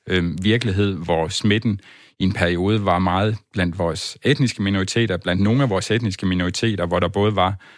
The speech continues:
øhm, nogle følelser på spil, men hvor der også var behov for at tage nogle nye greb i samarbejdet med nogle af vores etniske foreninger i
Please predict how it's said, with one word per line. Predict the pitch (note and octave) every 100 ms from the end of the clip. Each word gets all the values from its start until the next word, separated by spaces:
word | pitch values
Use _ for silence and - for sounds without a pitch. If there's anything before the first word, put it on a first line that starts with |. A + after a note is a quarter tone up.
| - _ _ E2
øhm, | D2 C#2+ F2+
nogle | E2+
følelser | - G#2 C#3+ B2
på | A2+
spil, | G2+ - G#2+
men | A2+ F2+
hvor |
der | E2+
også | F2 A2+
var | F#2+
behov | G2 F#2+ A2
for | - F#2+
at | F#2+
tage | G#2+ G#2
nogle | G#2+ F#2+ - - _
nye | A2 B2
greb | A#2+ A2+ G2
i | F2+
samarbejdet | - G2 A2 G2 F2+ F2
med | F2
nogle | F#2 G2+
af | G2
vores | F2+ -
etniske | A2+ - - -
foreninger | - G2 G2 F2+ E2
i | F2+ F2